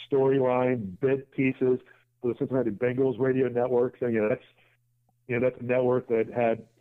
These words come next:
fifty stations, so, you know, I'm on different radio stations all over the state of Ohio. So I,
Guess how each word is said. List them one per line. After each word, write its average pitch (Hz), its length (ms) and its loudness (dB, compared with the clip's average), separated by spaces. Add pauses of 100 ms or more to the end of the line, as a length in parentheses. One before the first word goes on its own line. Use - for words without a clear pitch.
fifty 139 380 -2
stations, 123 520 -2 (140)
so, 110 80 -2
you 110 80 0
know, 113 160 0
I'm 110 160 -6 (640)
on 139 260 0
different 135 240 -2
radio 120 240 2
stations 117 300 -4
all 113 220 2
over 117 120 0
the 110 160 -4
state 120 180 -2
of 117 80 0
Ohio. 120 520 -2
So 123 220 2 (260)
I, 185 80 -2